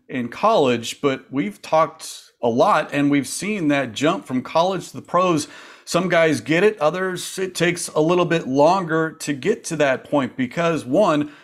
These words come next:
the speed of the game. Things are happening so much quicker. And then on top of that, it's the playbook, which is twice the size. And then you've got the same formation, but you can do different things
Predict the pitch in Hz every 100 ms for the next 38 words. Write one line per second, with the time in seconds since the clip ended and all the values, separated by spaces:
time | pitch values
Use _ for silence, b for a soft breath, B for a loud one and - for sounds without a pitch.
0 | B 135 123 - - 240 240 107 98 _
1 | - 139 120 117 135 113 104 190 254 160
2 | 120 180 196 170 147 117 - - 226 240
3 | 196 175 147 - - - 233 240 120 95
4 | B B B - 165 220 190 196 156 151
5 | 151 202 - 147 139 151 151 151 - 117
6 | - 190 233 123 135 139 147 147 143 -
7 | - 143 208 - 143 - 135 117 120 160
8 | B B - 123 156 156 160 151 139 151
9 | 147 151 143 - 160 185 - 165 147 160
10 | 190 - 147 147 135 147 156 147 165 165
11 | 143 123 170 180 170 147